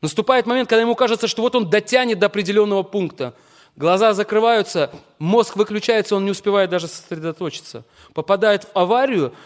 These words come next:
ко-, за которую надо в лучшем случае расплачиваться годами, если не чьей-то жизнью,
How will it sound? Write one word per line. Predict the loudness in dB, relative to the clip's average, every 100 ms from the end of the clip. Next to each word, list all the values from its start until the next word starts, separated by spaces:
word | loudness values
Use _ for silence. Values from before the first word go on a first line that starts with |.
| -4
ко-, | -4 -4 -10
за | -6 -2
которую | -2 0 0
надо | 0 0 -2
в | -4
лучшем | -2 -2 -2 -4
случае | -6 -8 -6 -6
расплачиваться | -4 -6 -6 -6 -8
годами, | -2 0 2 2 0 -6 -14 _ _ _ _ _ _ _ _ _ _ _ _ _ -6
если | -4 -2
не | -4
чьей-то | -2 -2 -2
жизнью, | -4 -6 -8 -10 -14